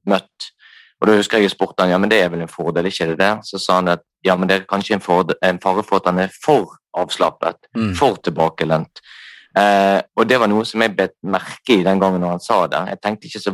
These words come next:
Speaker 1: veldig mye over det, men jeg tror faktisk det er en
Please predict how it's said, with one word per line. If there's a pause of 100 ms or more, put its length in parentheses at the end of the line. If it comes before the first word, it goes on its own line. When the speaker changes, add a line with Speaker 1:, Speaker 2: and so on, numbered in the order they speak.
Speaker 1:
veldig
mye
over
det, (520)
men
jeg
tror
faktisk (600)
det
er
en